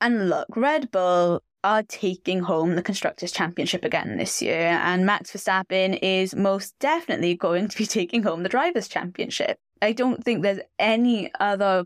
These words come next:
possibility of anything else happening right now.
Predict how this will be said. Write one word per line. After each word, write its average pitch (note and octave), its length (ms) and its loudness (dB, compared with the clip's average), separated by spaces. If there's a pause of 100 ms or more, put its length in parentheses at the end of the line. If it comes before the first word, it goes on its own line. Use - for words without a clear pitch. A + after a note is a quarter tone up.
possibility F#3+ 840 -2
of F3 60 2
anything F3 380 -2
else E3+ 180 0
happening - 560 -2
right - 220 -2
now. - 400 -2